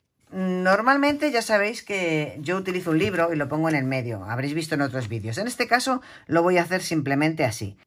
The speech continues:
Voy a colocar ya el punzón en el agujerito de la plantilla que tengo, voy a cerrar mi journal y voy a empujar, eh, hacia adentro hasta que salga por el lomo.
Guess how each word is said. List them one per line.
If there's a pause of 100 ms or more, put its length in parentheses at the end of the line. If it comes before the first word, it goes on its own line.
(120)
Voy
a
colocar
ya
el
punzón
en
el
agujerito (380)
de
la
plantilla
que
tengo, (260)
voy
a
cerrar
mi
journal
y
voy (120)
a
empujar, (680)
eh,
hacia
adentro (3500)
hasta
que
salga (160)
por
el
lomo.